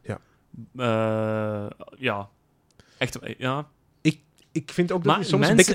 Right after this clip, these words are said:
Speaker 1: te veel shit krijgt door rock-enthousia-, ja, enthousiastelingen.
Speaker 2: Ah, ik dacht dat je ging zeggen door al zijn neven-, F-, F-,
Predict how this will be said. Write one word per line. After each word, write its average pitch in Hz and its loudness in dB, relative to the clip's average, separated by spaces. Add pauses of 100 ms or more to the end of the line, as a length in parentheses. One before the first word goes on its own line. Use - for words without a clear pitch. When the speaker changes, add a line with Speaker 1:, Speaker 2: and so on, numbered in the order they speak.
Speaker 1:
te 170 2
veel 156 8
shit 175 2
krijgt 180 -4
door 131 2 (280)
rock-enthousia-, 113 -2 (200)
ja, 117 -6
enthousiastelingen. 107 -6 (160)
Speaker 2:
Ah, 156 2
ik 139 -4
dacht 131 -2
dat 135 -4
je 135 0
ging 131 0
zeggen 131 2
door 143 0
al 151 6
zijn 143 0
neven-, 127 -2
F-, - -14 (180)
F-, - -14